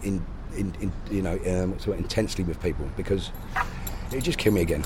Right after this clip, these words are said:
And I, I, I, you know, I've given, I've given a lot of myself to it. So,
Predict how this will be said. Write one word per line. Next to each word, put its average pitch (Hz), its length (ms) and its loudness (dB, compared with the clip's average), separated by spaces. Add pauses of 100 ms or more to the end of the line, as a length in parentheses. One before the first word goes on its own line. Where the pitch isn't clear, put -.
And 95 100 0
I, 90 60 0
I, - 120 -2
I, - 300 0
you 113 80 4
know, 95 180 4
I've 90 120 0
given, 117 260 6 (580)
I've 98 120 4
given 113 160 8
a 107 60 10
lot 104 140 8
of - 60 0
myself 85 340 0
to 85 80 0
it. - 140 2
So, 107 300 6